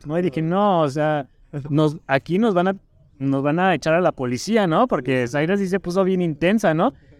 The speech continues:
Yo dije, "No manches, comimos bien poquito porque está así", ¿no? Y ella me decía,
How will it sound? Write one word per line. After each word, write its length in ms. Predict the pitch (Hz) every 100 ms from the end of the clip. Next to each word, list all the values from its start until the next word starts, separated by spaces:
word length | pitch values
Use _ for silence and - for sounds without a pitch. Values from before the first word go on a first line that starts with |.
| _
Yo 120 | 151 170
dije, 180 | 156
"No 100 | 175
manches, 300 | 208 240 185
comimos 400 | 147 170 208 240
bien 180 | 175 214
poquito 460 | 214 - 190 - 208
porque 220 | 165 165
está 180 | 233 208
así", 300 | - 190 208
¿no? 180 | 190 196
Y 80 |
ella 120 | 190 185
me 80 |
decía, 200 | 160 170